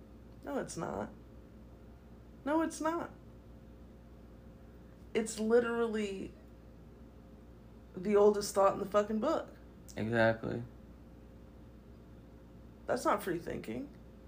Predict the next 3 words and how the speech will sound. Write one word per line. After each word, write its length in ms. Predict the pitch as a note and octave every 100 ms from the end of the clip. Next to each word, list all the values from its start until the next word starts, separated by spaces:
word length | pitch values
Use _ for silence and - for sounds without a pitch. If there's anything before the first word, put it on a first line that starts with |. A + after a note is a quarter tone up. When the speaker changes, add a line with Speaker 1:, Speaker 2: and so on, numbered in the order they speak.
| - - - - - - - - - - E3+
Speaker 1:
That's 360 | G3+ - -
you 640 | F3+ F#3+ C#4+ F#3+ F#3 G3+ G#3+ -
with 440 | F3 D3+ F#3+ G#3